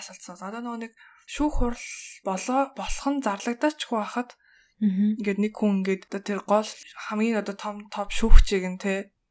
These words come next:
Speaker 1: threaten, одоо занал хийсэн тийм TikTok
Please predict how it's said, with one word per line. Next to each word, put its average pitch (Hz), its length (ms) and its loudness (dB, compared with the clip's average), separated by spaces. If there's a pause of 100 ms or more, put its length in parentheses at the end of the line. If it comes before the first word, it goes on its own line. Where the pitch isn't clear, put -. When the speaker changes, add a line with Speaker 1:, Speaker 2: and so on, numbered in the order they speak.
(300)
Speaker 1:
threaten, 220 560 2
одоо 180 160 -8
занал 196 320 -4
хийсэн 233 640 -6 (320)
тийм 190 240 -10
TikTok - 480 -8